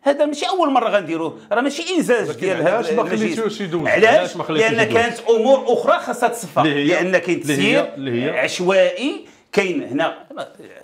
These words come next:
Speaker 1: جبت قبيله الاعضاء ديال المكتب، انا ما بغيتش نجبد
Speaker 3: آه.
Speaker 1: اربعه ديال الاعضاء ديال المكتب ما كاينينش في هذا. لماذا؟ ها هكاك.
Speaker 3: فين ما
Speaker 1: كاين؟
Speaker 3: كاينينش؟ فين ما كاينينش؟
Speaker 1: ما كاينينش في المكتب.
Speaker 3: آه.
Speaker 1: شكون تيسير هذه الجماعه؟ كاين المجلس وعلى راسه مكتب،
Speaker 3: مم.
Speaker 1: مكتب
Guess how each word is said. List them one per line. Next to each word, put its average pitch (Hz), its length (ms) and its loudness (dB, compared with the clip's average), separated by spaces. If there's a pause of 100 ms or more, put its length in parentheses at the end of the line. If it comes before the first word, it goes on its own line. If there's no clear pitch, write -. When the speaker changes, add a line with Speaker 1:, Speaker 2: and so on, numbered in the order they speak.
Speaker 1:
جبت 123 220 -8
قبيله 123 320 -2
الاعضاء 110 400 -6
ديال 113 160 -8
المكتب، 113 260 -8
انا 120 100 -6
ما 123 60 -10
بغيتش 127 180 -12
نجبد 107 200 -10 (140)
Speaker 3:
آه. - 60 -6
Speaker 1:
اربعه 131 220 -2
ديال 143 180 -2
الاعضاء 120 340 -6
ديال 123 180 -10
المكتب 139 300 -8 (460)
ما 180 100 -2
كاينينش 175 440 -8
في - 160 -18
هذا. 107 400 -4
لماذا؟ 202 460 -2 (260)
ها 160 160 -6
هكاك. 285 400 -8 (420)
Speaker 3:
فين 185 140 -4
ما 180 60 -4
Speaker 1:
كاين؟ - 140 2
Speaker 3:
كاينينش؟ 107 220 -10
فين 180 140 -4
ما 175 60 -2
كاينينش؟ 117 300 -6
Speaker 1:
ما 180 80 -2
كاينينش 302 280 -2
في 247 60 -4
المكتب. 170 360 -4 (140)
Speaker 3:
آه. 107 240 -8
Speaker 1:
شكون - 200 -2
تيسير 202 500 -2
هذه 143 100 -4
الجماعه؟ 110 460 -6 (260)
كاين 127 180 -4
المجلس 165 520 -2 (400)
وعلى 143 300 2
راسه 160 320 -4
مكتب، 202 380 -2 (160)
Speaker 3:
مم. 113 160 -20
Speaker 1:
مكتب 151 340 -2